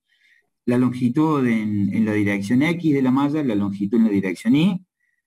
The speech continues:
el área cubierta por la malla, la profundidad de implantación y la longitud entre conductores paralelos.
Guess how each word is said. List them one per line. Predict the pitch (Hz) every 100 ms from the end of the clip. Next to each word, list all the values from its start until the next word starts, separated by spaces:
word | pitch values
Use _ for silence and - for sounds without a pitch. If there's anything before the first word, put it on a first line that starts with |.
| _
el | 107 117
área | 151 151 151
cubierta | - 123 131 143 139 139
por | 123
la | 131
malla, | 151 185 185 190
la | 143 127
profundidad | 147 151 135 127 123
de | 135
implantación | 131 110 113 107 110 110 170 214 214 _ _ _ _ - -
y | 117 120
la | 120
longitud | 117 - 120 127
entre | 156 135 101
conductores | 110 107 107 120 -
paralelos. | 98 98 101 98 - - -